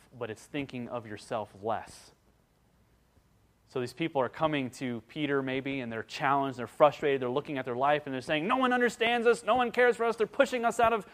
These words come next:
society, the Christian worldview is, is, is disappearing, look at the culture." And Peter's saying, "Would you look up for a second?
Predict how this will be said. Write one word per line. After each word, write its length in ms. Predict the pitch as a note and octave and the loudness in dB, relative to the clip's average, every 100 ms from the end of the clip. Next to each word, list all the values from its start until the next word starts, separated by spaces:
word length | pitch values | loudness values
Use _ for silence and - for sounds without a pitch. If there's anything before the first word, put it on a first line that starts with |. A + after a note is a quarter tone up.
| - - | -20 -2
society, 680 | A3+ - A3+ A#3+ A#3+ A#3+ G#3+ - - - | 0 2 6 8 8 4 -2 -10 -20 -6
the 200 | - G#3 | 4 4
Christian 420 | G3+ D#4 C#4 C4 B3 | 6 6 6 4 6
worldview 580 | A#3+ A#3 G#3 B3 A#3+ | 8 6 4 4 6
is, 140 | A3 F3+ | 4 2
is, 320 | G3+ G3 E3 - E3 _ | 0 0 -4 -14 -20 _
is 160 | - G3+ | 0 2
disappearing, 720 | C4+ C#4+ B3 - C4 B3+ B3 | 4 6 4 6 6 8 6
look 220 | A#3 D4 | 6 6
at 60 | C#4 | 6
the 80 | A#3+ | 6
culture." 520 | C4+ B3 B3 F#3 A#2+ - _ _ _ _ _ _ _ _ | 6 6 6 2 0 -6 _ _ _ _ _ _ _ _
And 120 | D3 C3+ | -12 -8
Peter's 360 | F3+ E3 C#3+ | -4 -2 -2
saying, 420 | - C#3 B2+ A2+ G2+ _ _ _ _ _ _ _ _ _ _ _ | -2 -2 -2 -4 -10 _ _ _ _ _ _ _ _ _ _ _
"Would 140 | C3+ | -12
you 100 | G3 | -4
look 160 | G#3 E3 | -4 -2
up 140 | C#3+ | -4
for 140 | - C#3+ | -4 -8
a 40 | |
second? 360 | - C#3 D3+ | -6 -10 -12